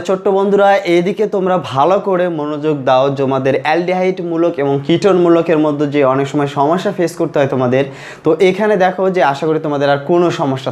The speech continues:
থাকবে না, প্রমিস। ওকে, এখানে আমরা কার্বনিল মূলক দেখতে পাচ্ছি, এখানে কার্বনিল মূলক কিন্তু উভয়েরই আছে। তো এই কার্বনিল মূলকের ভিতরে কিন্তু পার্থক্য আমাদের অ্যালডিহাইড এবং কিটোন মূলকটা আমরা দেখব যে অ্যালডিহাইড কেমন দেখতে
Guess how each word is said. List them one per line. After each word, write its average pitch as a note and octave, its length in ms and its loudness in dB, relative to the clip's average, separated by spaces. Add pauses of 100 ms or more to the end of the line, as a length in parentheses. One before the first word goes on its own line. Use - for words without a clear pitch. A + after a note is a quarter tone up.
থাকবে A2 280 -4
না, G2+ 60 -4 (340)
প্রমিস। B2 280 0 (480)
ওকে, C#3 160 2 (220)
এখানে G#3 240 2 (100)
আমরা F#3 140 2 (160)
কার্বনিল F3 460 2
মূলক D#3 260 0
দেখতে C#3 220 -4
পাচ্ছি, C3+ 240 -2 (220)
এখানে D#3+ 260 0 (100)
কার্বনিল D#3 460 0
মূলক D#3 240 0
কিন্তু D#3 160 0 (100)
উভয়েরই D3 420 2
আছে। - 180 -10 (360)
তো D3+ 60 0 (120)
এই F3 80 4 (120)
কার্বনিল E3+ 460 0 (100)
মূলকের E3 420 2 (300)
ভিতরে E3 340 0
কিন্তু F#3 160 2 (100)
পার্থক্য D3 440 -2 (540)
আমাদের D3 280 2
অ্যালডিহাইড E3 380 0 (100)
এবং D3+ 140 -2 (160)
কিটোন D#3+ 320 -2
মূলকটা C#3 320 0
আমরা C3+ 220 0
দেখব C#3 160 0 (140)
যে F#3+ 60 4 (380)
অ্যালডিহাইড E3+ 520 2
কেমন F#3 280 2
দেখতে F#3 160 -6